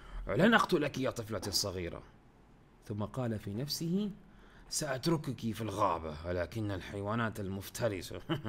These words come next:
<laughs> لن تتركك حية." وفي هذه اللحظة قفز بجوارهما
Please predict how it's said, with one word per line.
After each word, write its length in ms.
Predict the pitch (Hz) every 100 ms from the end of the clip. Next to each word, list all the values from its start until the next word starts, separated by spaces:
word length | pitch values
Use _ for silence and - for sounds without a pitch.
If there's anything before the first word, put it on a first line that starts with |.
| 87
<laughs> 20 | - - - -
لن 280 | 113 127
تتركك 720 | 110 98 101 101 101 92 90 92
حية." 500 | - 113 95 87 - - - - - - - - - - -
وفي 240 | 98 98 104
هذه 360 | 139 143 95
اللحظة 480 | 92 101 143 127 170 180 - - - - -
قفز 360 | 190 185 151 120
بجوارهما 1040 | 104 101 104 110 139 143 127 123 127 139